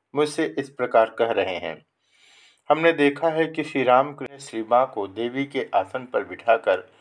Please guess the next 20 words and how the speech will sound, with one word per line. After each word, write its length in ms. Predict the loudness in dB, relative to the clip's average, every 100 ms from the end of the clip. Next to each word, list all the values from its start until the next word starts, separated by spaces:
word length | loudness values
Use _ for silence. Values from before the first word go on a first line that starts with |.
| _ _ _
उनकी 280 | -8 -4 -6
पूजा 380 | -6 -6 0 0
की 280 | 0 -6 -2
है, 200 | -2 -4 _ _ _ _ _ _
उनके 260 | -6 0 0
प्रति 340 | 2 0 -2 -6 -4
अनेकानेक 640 | -2 0 2 2 0 -6
सम्मान 520 | -4 -2 2 2 0
प्रदर्शित 560 | -4 -2 -2 -4 -10 -12
किया 240 | 0 2 2
है 180 | 0 -6 _ _ _ _ 0
और 140 | 0
भक्तों 420 | 2 0 0 0 -2
के 200 | -2 -2
समीप 540 | -2 -2 -4 -6 -10
उनके 280 | -10 -4 -4
देवित्व 560 | -2 -2 -2 -2 -2
को 180 | -2 -2
व्यक्त 340 | -2 -4 -6 -12
किया 320 | -2 0